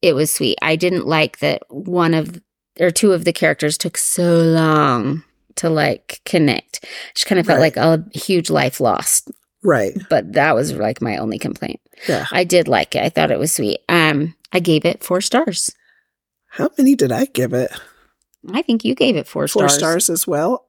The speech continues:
Speaker 2: I know. Yeah, I really liked it as well. I'm so glad you read it and that you talked about it here, because I love to hear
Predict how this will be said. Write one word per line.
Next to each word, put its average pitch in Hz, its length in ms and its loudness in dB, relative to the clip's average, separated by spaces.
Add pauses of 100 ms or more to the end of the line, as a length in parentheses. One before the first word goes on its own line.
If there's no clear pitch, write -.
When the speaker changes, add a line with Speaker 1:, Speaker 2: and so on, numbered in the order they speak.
(120)
Speaker 2:
I 202 140 -2
know. 247 340 0 (180)
Yeah, 214 240 -2 (320)
I 190 160 -4
really 190 320 -2
liked 151 240 -4
it 147 100 -2
as - 80 -4
well. 170 160 -4
I'm 233 140 0
so 269 180 2
glad 269 320 2
you 226 120 2
read 185 200 4
it 160 140 0
and 190 160 0
that 151 80 -2
you 175 120 2
talked - 300 -4
about 143 200 -4
it 143 100 -6
here, 180 160 -6
because 151 300 -6
I 156 120 -2
love 190 360 -6
to 156 100 -2
hear 196 380 -4